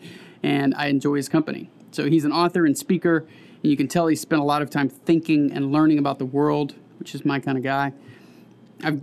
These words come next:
I'll give you some examples of some of the cool things he's done. So he and two partners built and operated a fleet of six tugboats and thirty-three barges for use in the Mekong Delta and Danha. He actually logged eight years in Vietnam during the war.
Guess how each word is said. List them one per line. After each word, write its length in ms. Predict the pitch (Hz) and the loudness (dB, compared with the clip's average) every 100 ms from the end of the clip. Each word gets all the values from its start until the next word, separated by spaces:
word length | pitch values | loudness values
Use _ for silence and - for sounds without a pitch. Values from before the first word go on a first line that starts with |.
| 160 | 0
I'll 80 | 170 | 0
give 140 | 175 | 0
you 40 | |
some 140 | 156 170 | 2 2
examples 480 | 143 156 156 151 139 | 2 0 0 -2 -6
of 100 | 123 | -2
some 140 | 147 | 0
of 60 | 143 | 0
the 40 | |
cool 200 | 147 151 | -2 0
things 240 | 151 143 | 2 0
he's 160 | 135 127 | -2 -4
done. 380 | 147 139 135 135 | -2 0 0 -2
So 200 | - 143 | -2 -4
he 320 | 135 190 185 | -2 2 2
and 140 | 156 | 2
two 160 | - 175 | 0 -2
partners 420 | - 156 156 143 | 0 0 0 0
built 320 | 135 156 151 - | 0 0 0 -2
and 140 | 143 | -2
operated 460 | 147 147 151 147 143 | 0 -2 0 0 0
a 60 | 135 | -4
fleet 400 | - 156 156 - | -2 0 0 -2
of 160 | 143 | -10
six 320 | - 151 - | -4 -4 -4
tugboats 560 | - 160 147 156 156 - | -4 -4 0 0 0 0
and 140 | 139 | 0
thirty-three 400 | 151 151 151 147 | 2 0 0 0
barges 560 | 139 139 139 143 147 139 | 0 0 0 0 -2 -2
for 120 | - | -4
use 260 | 139 139 139 | 0 -2 0
in 80 | 139 | 0
the 60 | |
Mekong 440 | 131 139 - 143 135 | 0 -2 -2 -2 0
Delta 380 | 139 143 156 147 | -2 -2 -4 -2
and 160 | 135 | -2
Danha. 560 | 127 131 120 135 139 151 - - - - - | -2 -4 -4 -2 -4 -4 -12 -20 -20 -20 -6
He 100 | - | 0
actually 280 | 160 143 156 | 0 2 0
logged 260 | 147 147 - | 0 -2 -2
eight 160 | 151 156 | -4 0
years 380 | 151 147 139 - | 0 2 0 -4
in 440 | 147 139 135 135 | -4 0 2 0
Vietnam 500 | 131 143 143 143 139 | -2 -2 0 0 0
during 220 | 139 139 135 | -2 -2 0
the 60 | |
war. 360 | 135 139 139 | 0 0 0